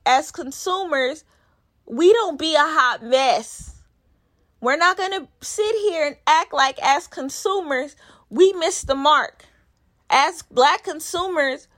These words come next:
we need to own our mistakes, and we also need to have integrity.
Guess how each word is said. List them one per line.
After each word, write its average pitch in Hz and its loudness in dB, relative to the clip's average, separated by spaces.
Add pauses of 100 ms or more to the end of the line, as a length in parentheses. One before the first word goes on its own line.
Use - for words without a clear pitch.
(280)
we 320 -6
need 427 -6
to - 0
own 330 2
our 330 2
mistakes, - -6
and 285 -2
we 302 -8
also 359 0
need 330 -10
to 294 -2
have 302 -2
integrity. 330 -6